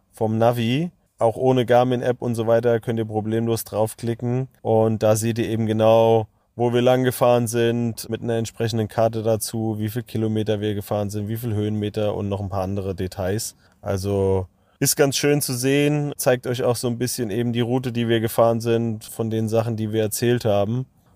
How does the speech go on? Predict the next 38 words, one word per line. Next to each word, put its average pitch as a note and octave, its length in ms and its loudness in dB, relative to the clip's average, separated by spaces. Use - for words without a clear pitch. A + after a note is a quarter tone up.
Ja, A2 200 4
das G#2+ 160 -2
wollte A#2+ 160 2
ich A#2 40 -4
nur B2 120 4
noch B2+ 80 4
mal A#2+ 80 4
kurz A#2 240 -2
angesprochen A#2+ 580 -2
haben, A2+ 180 2
weil A2 160 2
wir A2 140 -2
auch - 140 -2
heute A#2 240 0
wieder G#2+ 160 -2
eine G#2 160 -4
Nachricht A2+ 380 -4
bekommen G#2 360 -6
hatten, B2 300 -4
dass - 200 -4
wir A2+ 80 -4
das A2 160 -2
doch G#2 140 -2
mal A2 140 2
bitte G#2+ 300 -4
einfügen G#2+ 500 -2
sollen G#2 420 -2
und A#2+ 440 2
die A#2+ 80 0
Links C3 320 2
da B2 120 6
vielleicht A#2 340 2
ein A#2 80 -2
bisschen A2 600 0
untergehen G#2+ 720 2
hier G#2 200 -2
und F#2+ 140 -4
da. F2+ 260 0